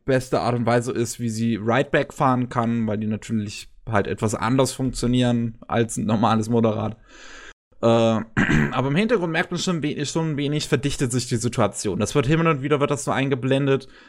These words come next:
Äh, die Terroristen benutzen jetzt auch Ridebacks. Ähm, die G G P versucht, ähm, eine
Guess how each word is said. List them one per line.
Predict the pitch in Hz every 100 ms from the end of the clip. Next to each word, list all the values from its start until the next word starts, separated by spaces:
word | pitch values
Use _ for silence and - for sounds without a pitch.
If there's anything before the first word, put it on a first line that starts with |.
| _
Äh, | - 123
die | 117
Terroristen | - 135 135 127 143
benutzen | 123 131 127
jetzt | 131 -
auch | 117 127
Ridebacks. | 120 127 127 127 120 120 - -
Ähm, | - 117 113 113
die | 107 110
G | 127
G | 117 131
P | - 131 127
versucht, | - 120 110 120 - - 95
ähm, | 117 117 113 117 113
eine | 123 120 110 110 110 113